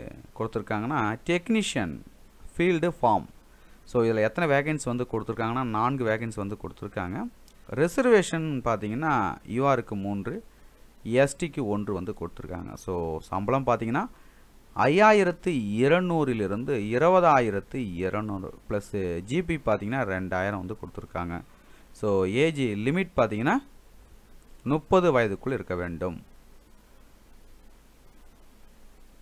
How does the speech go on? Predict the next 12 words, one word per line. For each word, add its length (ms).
So, 120
அதுக்கடுத்தாக 560
என்ன 260
போஸ்டிங் 380
பார்த்தீங்கன்னா, 340
அசிஸ்டன்ட் 680
காலிடங்கள் 500
எண்ணிக்கை 340
மூன்று 380
வந்து 240
கொடுத்துருக்காங்க. 640
So, 180